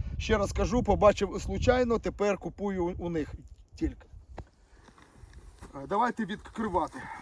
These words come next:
Що у нас тут? А, ну, по-перше, у, везде є, ем, ці, система м-, молі. Ви можете добавляти щось, що вам потрібно, якісь підсумки там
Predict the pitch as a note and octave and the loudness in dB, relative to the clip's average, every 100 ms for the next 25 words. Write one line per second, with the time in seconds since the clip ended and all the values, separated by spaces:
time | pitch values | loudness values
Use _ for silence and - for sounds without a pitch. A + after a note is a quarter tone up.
0 | - - - - A#3 A#3 G#3+ F#3+ C#4 D3 | -14 -12 -12 -8 -4 -2 -2 -4 -6 -8
1 | - - - D4+ F4 - - - _ - | -8 -10 -12 -12 -14 -14 -16 -20 _ -20
2 | _ F#3+ E3+ F3+ A#3+ B3 A#3+ F#3 - C3+ | _ -2 0 0 -4 0 2 0 -2 -12
3 | - - - - G3+ G#3+ A#3 - _ E4 | -14 -20 -10 -2 -2 -2 -8 -16 _ -20
4 | F#3 F#3+ E3+ G3 B3+ G#3+ E3 A3+ A#3 G#3 | -14 -12 -10 -6 -6 -6 -6 -8 -6 -10
5 | - - F#3 F3 E3+ F3 F3 E3 - F3+ | -16 -6 -4 -4 -6 -8 -8 -12 -10 -6
6 | D#3+ B2+ B2+ - - - A3 G3+ G3 - | -6 -6 -16 -18 -16 -6 -2 0 -2 -6
7 | F#3+ G3 G3 G3 F#3+ D#3+ B2+ C#3+ F3 G#3 | -8 -8 -10 -4 -2 -2 -6 -8 -6 -6
8 | F#3+ - E3+ E3+ E3+ E3 G3+ G#3 G3 F3 | -4 -4 -2 -4 -4 -2 -2 0 -2 -4
9 | _ _ _ _ - - G3 G3 - - | _ _ _ _ -14 0 0 0 -4 -4
10 | F3 F3+ F3+ F3+ F3 G3+ E3 E3 F3+ - | 0 0 -2 -8 -6 -8 -6 -8 -8 -8
11 | F3+ D#3+ - A3+ G3+ - E3+ F3 E3 E3 | -8 -8 -6 -6 -6 -4 -4 -2 -4 -4
12 | D#3 | -8